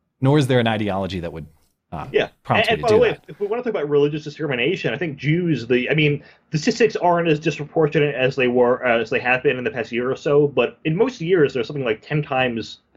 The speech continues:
Speaker 2: uh, as many hate crimes committed against Jews than Muslims, but the, the anti-Semitism hasn't really seemed to drive them to terror.
Speaker 1: Yeah. Well,
Speaker 2: Yeah.
Speaker 1: it, it's always this very bizarre argument too. Like, it, it's a, it's a religion of peace. It's an ideology of peace.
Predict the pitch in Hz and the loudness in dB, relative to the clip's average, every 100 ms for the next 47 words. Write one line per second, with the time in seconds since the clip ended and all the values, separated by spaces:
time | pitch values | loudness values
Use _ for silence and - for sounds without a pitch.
0 | - 113 104 120 139 131 - 135 - 117 | -4 0 2 0 0 0 0 -4 -2 -4
1 | 107 110 110 107 104 98 - 113 120 113 | -4 -4 2 2 2 -2 -6 -4 -2 -4
2 | 101 95 120 131 101 90 85 - 104 98 | -4 0 2 2 -2 -6 -10 -4 -2 -2
3 | _ _ _ - 120 135 156 165 156 147 | _ _ _ -8 -6 -2 0 2 2 0
4 | 139 143 123 113 113 117 117 120 107 104 | 0 -2 -2 -10 -6 -4 -4 -2 -2 -2
5 | - 110 107 98 113 107 98 92 87 82 | -4 -4 -2 -2 2 2 0 -4 -6 -6
6 | 87 82 73 - _ _ _ _ _ _ | -6 -6 -8 -12 _ _ _ _ _ _
7 | - 139 147 - - - - 165 170 170 | -2 2 2 0 -8 -20 0 4 6 6
8 | 156 151 170 156 139 107 123 127 113 107 | 4 4 4 4 2 2 4 4 2 2
9 | 104 101 95 95 95 87 80 - 82 78 | 2 2 2 2 0 -4 -6 -6 -8 -8
10 | 123 - 143 139 131 147 - - - - | -10 -8 -6 -4 -2 -2 -4 -16 -12 -8
11 | 98 110 135 170 170 143 - - 131 127 | -4 0 2 2 2 0 -4 -2 0 0
12 | 98 90 90 139 151 127 120 127 123 120 | -4 -4 -4 0 2 2 2 2 2 -2
13 | 110 107 95 | -2 -2 -2